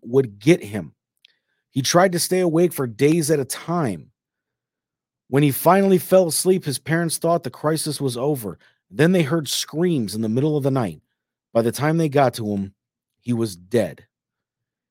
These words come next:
He died in the middle of a nightmare. He, here was the, a youngster having a vision of a horror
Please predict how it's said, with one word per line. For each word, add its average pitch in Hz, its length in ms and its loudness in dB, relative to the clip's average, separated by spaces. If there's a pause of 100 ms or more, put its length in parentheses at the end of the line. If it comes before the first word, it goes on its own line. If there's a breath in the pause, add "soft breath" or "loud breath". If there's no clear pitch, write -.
(100)
He 123 140 0
died 160 320 6
in 170 60 2
the 147 80 0
middle 165 320 2
of 196 100 0
a 196 60 0
nightmare. 120 680 -2 (720)
He, 202 360 -4
here 156 600 2
was 123 440 -2
the, 135 320 -4
a 127 120 0
youngster 156 560 0
having 147 380 -2
a 127 80 -2
vision 147 540 -4
of 113 160 -8
a 101 80 -4
horror 110 560 0